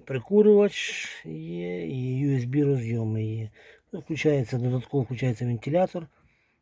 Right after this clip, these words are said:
От, проти отуманки. Отак додаткові такі, а то печка салону. От, підключається додатково. От, то проти отуманки. От, тут включається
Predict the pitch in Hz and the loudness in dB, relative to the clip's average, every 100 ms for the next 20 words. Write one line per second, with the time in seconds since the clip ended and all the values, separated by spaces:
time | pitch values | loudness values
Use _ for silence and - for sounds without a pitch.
0 | _ 139 123 - - - _ 127 110 123 | _ -10 -10 -12 -20 -20 _ -12 -8 -8
1 | 113 147 165 170 147 147 - - - _ | -8 -4 -2 -2 -4 -8 -10 -18 -20 _
2 | - 185 170 147 147 - 170 160 - 143 | -8 2 4 6 4 4 2 2 -2 -8
3 | - - - - 131 139 123 160 - 139 | -10 -16 -16 -8 -6 -6 -2 -2 -2 -4
4 | - 151 185 202 196 - _ _ - _ | 0 2 4 4 2 -4 _ _ -20 _
5 | - - - - 156 - - 143 156 139 | -20 -20 -20 -14 -14 -14 -12 -10 -8 2
6 | 156 139 147 143 - 156 143 135 - - | 4 4 2 2 2 4 4 2 -6 -20
7 | - - - - - - - - 139 120 | -20 -20 -20 -20 -20 -20 -20 -12 -8 -8
8 | 151 156 143 151 143 151 131 117 104 - | -2 -2 0 0 2 2 2 2 -2 -10
9 | - - - - - - - - - 127 | -14 -18 -20 -20 -20 -20 -20 -20 -14 -10
10 | 123 - 156 156 135 143 131 - 143 | -6 -4 -4 -2 2 2 2 0 -2